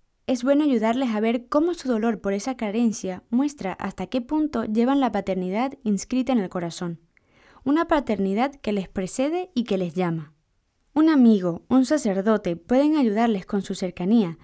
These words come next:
a descubrir el amor del Padre de quien toma nombre toda familia en los cielos y en la tierra, como reza la Escritura, y a experimentar esa ternura también, como señalaba el Santo Padre Francisco al inicio de su pontificado, en la vocación de custodiar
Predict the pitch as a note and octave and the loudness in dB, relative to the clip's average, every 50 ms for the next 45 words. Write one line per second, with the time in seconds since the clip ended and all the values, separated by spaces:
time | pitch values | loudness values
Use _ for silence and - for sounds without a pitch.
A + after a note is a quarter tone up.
0 | _ - - - - - A#3 B3 B3 A#3 A#3+ - C4 B3+ B3+ D4+ D#4 F4 E4+ D#4 | _ -20 -20 -12 -4 -2 0 2 2 0 0 0 0 0 2 2 2 2 2 2
1 | A#3+ A3 A3 A3+ A#3 B3 A#3+ B3 A#3 A#3 - - B3+ C4+ C#4+ D4 D#4+ D#4+ D4 B3 | 2 4 4 4 2 2 0 -2 -2 -2 -2 0 0 0 0 0 -2 -2 -2 -2
2 | A3+ A#3 - G3+ F#3+ F#3+ F3+ G3+ G3+ G#3+ G3 F#3+ G#3+ B3 C4+ C#4 C#4 C#4+ D4+ C4+ | -2 -2 -2 -2 -2 -2 -2 0 0 0 0 0 2 2 2 2 2 0 -2 0
3 | B3 A3+ G#3 G3 - - - F#3+ G#3 A#3 B3 B3+ C#4 D4 C#4 - A3 G#3 F#3 F3+ | 0 -2 -2 -2 -4 -4 -4 0 2 2 2 2 2 0 0 0 0 0 0 -2
4 | - - B3+ C#4+ E4 E4+ E4 - A#3 G#3+ G3 F3 E3 E3 G3 F#3+ F#3 - - - | -2 -2 -2 0 0 -2 -2 0 0 0 0 0 -2 -2 -2 -2 -2 -4 -8 -12
5 | _ _ _ _ _ _ _ - - G3+ F#3+ F#3 F#3 G3 G3 G3 A#3 G#3+ G3+ F3+ | _ _ _ _ _ _ _ -4 -2 -2 -2 0 -2 -4 -4 -4 -4 -4 -4 -6
6 | - - F#3 E3+ - F3+ E3+ E3 E3 E3 _ _ _ _ _ _ _ _ _ _ | -8 -10 -10 -8 -6 -6 -6 -8 -8 -12 _ _ _ _ _ _ _ _ _ _
7 | _ _ - B3 G#3+ G#3 - - F#3+ F#3 F#3+ F#3 F3+ F#3 F#3 - D4 G#3 A#3+ - | _ _ 0 0 0 0 -2 -4 -6 -4 -2 -2 -2 -2 0 0 0 0 0 -2
8 | B3 A3+ G#3 F#3 F#3 G3 G#3 A#3 C4 C4 A#3+ G3+ F3+ F3 F3 F3+ F3+ F#3 F#3 F3+ | -2 -2 -2 -2 0 0 2 2 0 0 0 -2 -2 -2 -2 -2 -2 -2 -2 -2
9 | E3+ - _ _ _ _ _ _ _ _ - - G3 F#3+ F3+ - - F#3 F#3 F3+ | -4 -8 _ _ _ _ _ _ _ _ -6 -4 -4 -4 -4 -4 -4 -2 -2 -2
10 | F3+ F#3+ G#3 A3+ B3+ C4 A#3+ - C4 B3 A#3+ B3+ A#3 B3 A#3 A#3 A#3+ A3+ - - | 0 0 0 0 0 0 0 0 0 0 0 0 0 0 0 0 -2 -4 -4 -6
11 | G3 F#3+ F#3 - - B3 A#3 - - - F3 - - F#3 F#3+ F#3 F#3 F#3+ F#3 - | -6 -6 -6 -4 -4 -6 -6 -6 -8 -12 -10 -8 -6 -6 -4 -4 -4 -4 -4 -4
12 | A#3 A3 G3+ - F#3+ - - F3+ E3 F3 - E3+ E3 - F#3 F3 E3 E3 D#3 _ | -6 -6 -4 -6 -8 -8 -10 -10 -10 -10 -10 -10 -10 -8 -8 -8 -8 -10 -12 _
13 | _ _ _ _ _ _ _ _ _ _ _ _ _ - A3+ A3+ G#3 G3+ F#3+ F#3 | _ _ _ _ _ _ _ _ _ _ _ _ _ 0 2 2 2 2 0 -2
14 | F3+ - F#3 - - G#3 A3 A#3+ C4 A#3+ - A3 F#3+ - G3 F3+ F#3 G#3 A#3+ C#4 | -4 -6 -8 -6 -2 0 0 0 0 0 -4 -6 -6 -6 -6 -6 -4 -2 -2 -2
15 | D#4 D4+ | -4 -6